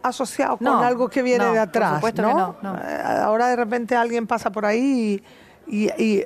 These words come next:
Speaker 1: y, y hay un gesto que de repente nos pone la piel de, los pelos de punta, ¿no?
Speaker 2: Mm.
Speaker 1: Y
Speaker 2: Una palabra, una conversación.
Speaker 1: la piel es
Speaker 2: ¿Qué cosas te
Speaker 1: absolutamente libre.
Speaker 2: emocionan, Rosana?
Speaker 1: ¿Perdón?
Speaker 2: ¿Qué cosas te emocionan?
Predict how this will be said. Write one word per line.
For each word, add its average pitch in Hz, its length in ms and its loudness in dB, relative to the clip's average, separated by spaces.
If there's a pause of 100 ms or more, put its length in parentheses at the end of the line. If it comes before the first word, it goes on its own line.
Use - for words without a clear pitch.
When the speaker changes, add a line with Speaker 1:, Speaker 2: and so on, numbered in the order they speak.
Speaker 1:
y, 214 380 0
y 214 100 2
hay 220 160 0
un 240 120 -2
gesto 311 680 -2 (180)
que - 100 -4
de 202 80 4
repente 220 360 -2
nos 214 120 -2
pone 226 220 0
la 226 160 0
piel 226 180 0
de, 220 180 -4 (480)
los 196 100 -8
pelos 233 220 2
de 233 100 2
punta, 185 440 0
¿no? 220 220 -2
Speaker 2:
Mm. 202 180 -4
Speaker 1:
Y 190 200 -2 (520)
Speaker 2:
Una 190 220 -4
palabra, 185 440 0
una 180 180 -6
conversación. 170 600 -8
Speaker 1:
la - 100 2
piel 294 280 0
es - 340 -4 (200)
Speaker 2:
¿Qué 254 100 -2
cosas 254 160 2
te 285 60 2 (160)
Speaker 1:
absolutamente 196 160 0
libre. 220 100 -2 (120)
Speaker 2:
emocionan, 180 460 -2
Rosana? 190 580 -10 (380)
Speaker 1:
¿Perdón? 294 340 0
Speaker 2:
¿Qué 240 120 -6
cosas 277 280 -2
te - 120 -6
emocionan? 185 760 -6